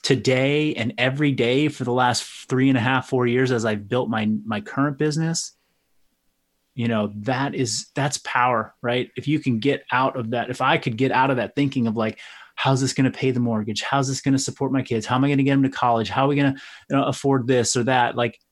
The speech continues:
those things are impor-, you have to think about those things 'cause that's reality of life, but it also limits so much of your potential and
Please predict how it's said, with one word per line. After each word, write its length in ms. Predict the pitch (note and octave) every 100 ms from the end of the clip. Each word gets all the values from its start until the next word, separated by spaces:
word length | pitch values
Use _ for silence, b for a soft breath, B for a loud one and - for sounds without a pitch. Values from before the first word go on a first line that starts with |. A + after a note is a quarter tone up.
| _ _ -
those 460 | A2 B2 E3 G#3+
things 220 | - G3 B2+
are 220 | A#3 A2 G#3 _ _ _ -
impor-, 300 | C3+ A#2 - -
you 140 | D3+
have 220 | A#2 G#3
to 100 | D#3+
think 340 | A#2+ - G3+ G#3
about 300 | C#3+ B2 -
those 220 | B2 -
things 160 | C3+ -
'cause 80 | C3
that's 200 | C3+ -
reality 400 | A#2+ B2 C#3+ C3+
of 120 | G#2+
life, 400 | A#2 C3 E3+ - b b b
but 100 | -
it 80 | C#3
also 380 | C#3 E3 E3+ D#3
limits 680 | B2 B2+ D3 E3+ D#3+ C3+ -
so 380 | - - E3+ E3+
much 380 | D#3 B2+ A#2
of 120 | C#3 B2
your 140 | B2+
potential 680 | A#2+ B2 - C3+ C3+ B2 A#2+
and 380 | C3+ C3 C3 G#2+